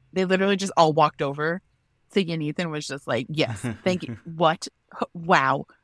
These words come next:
Speaker 1: You're amazing.
Speaker 2: Yeah.
Speaker 1: Like, everyone, just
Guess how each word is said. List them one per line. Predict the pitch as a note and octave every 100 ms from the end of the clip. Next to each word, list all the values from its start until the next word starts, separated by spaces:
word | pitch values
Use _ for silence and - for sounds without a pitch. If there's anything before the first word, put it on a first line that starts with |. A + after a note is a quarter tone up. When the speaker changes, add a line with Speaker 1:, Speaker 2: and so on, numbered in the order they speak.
| _ -
Speaker 1:
You're | E3 E3
amazing. | E3 D3+ C#3 F2+ -
Speaker 2:
Yeah. |
Speaker 1:
Like, | E3 E3 -
everyone, | F#3 F3 G3 F#3+ F#3+ F#3+ G3 G3 G3 - _ _ _ _ _ _ _ _ _ _ _
just | - F#3